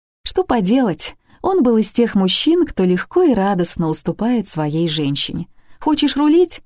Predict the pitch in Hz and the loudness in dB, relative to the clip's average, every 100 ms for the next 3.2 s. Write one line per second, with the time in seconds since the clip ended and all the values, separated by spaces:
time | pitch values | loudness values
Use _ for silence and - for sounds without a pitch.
0 | _ _ - 190 185 190 311 262 175 151 | _ _ -2 2 4 4 4 2 2 0
1 | 143 135 - - _ _ _ 180 190 - | 0 -2 -6 -14 _ _ _ -2 -2 0
2 | 180 196 247 254 240 247 254 240 247 247 | 0 2 2 2 2 4 6 4 2 2
3 | 285 330 | 0 -2